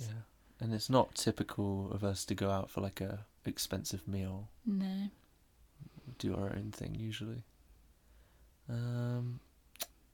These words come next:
Speaker 1: that's lovely.
Speaker 2: Do you remember <laughs> another one other
Speaker 1: Yeah.
Speaker 2: than that? Do
Speaker 1: Yeah.
Speaker 2: you?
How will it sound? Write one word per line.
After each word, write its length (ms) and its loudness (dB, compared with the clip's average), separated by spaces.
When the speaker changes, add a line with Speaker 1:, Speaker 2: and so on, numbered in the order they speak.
Speaker 1:
that's 240 -2
lovely. 380 0
Speaker 2:
Do 120 4
you 60 8
remember 360 10
<laughs> 0 -
another 340 12
one 160 6
other 300 6
Speaker 1:
Yeah. 120 10
Speaker 2:
than 100 4
that? 220 4
Do 80 10
Speaker 1:
Yeah. 260 12
Speaker 2:
you? 300 12